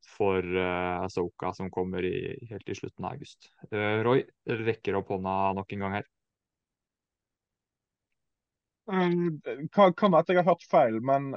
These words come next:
Speaker 2: jeg har hørt, eh, rykter om at skurken i serien skal være Grand Admiral Thrawn. Eh,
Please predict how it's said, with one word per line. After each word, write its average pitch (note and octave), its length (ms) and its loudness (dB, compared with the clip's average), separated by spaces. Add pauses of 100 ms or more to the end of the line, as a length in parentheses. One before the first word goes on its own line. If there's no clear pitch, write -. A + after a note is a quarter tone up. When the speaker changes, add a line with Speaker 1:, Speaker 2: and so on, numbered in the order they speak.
Speaker 2:
jeg D3 140 -2
har E3 60 4
hørt, E3 200 2
eh, D3+ 420 0
rykter E3+ 320 -4
om F3 120 -2
at C3+ 140 2 (120)
skurken - 640 -4
i A#2 40 -4
serien C3 340 4
skal - 220 -8
være C3 440 6
Grand B2+ 420 2
Admiral A#2+ 580 2
Thrawn. G2+ 480 0 (1120)
Eh, B2+ 580 0